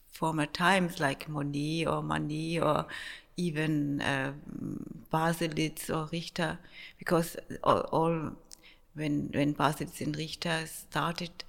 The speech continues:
the art market in Cologne started, and the whole business was, I mean, already when they started the art ma-, market in Cologne, some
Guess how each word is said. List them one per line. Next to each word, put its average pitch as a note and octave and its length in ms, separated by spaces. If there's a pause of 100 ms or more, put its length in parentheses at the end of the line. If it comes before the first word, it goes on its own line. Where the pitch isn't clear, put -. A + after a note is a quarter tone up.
(540)
the D#3 260
art D3 300
market E3 480
in D3 160
Cologne E3 480
started, F#3 640 (920)
and D#3+ 360 (520)
the E3 80
whole E3 260
business E3 580
was, - 540 (480)
I E3 60
mean, F3 180
already F3+ 460
when E3 180
they E3 140
started E3+ 380
the - 120
art - 220
ma-, F3 180
market E3+ 320
in D3+ 160
Cologne, F3+ 520
some D#3+ 280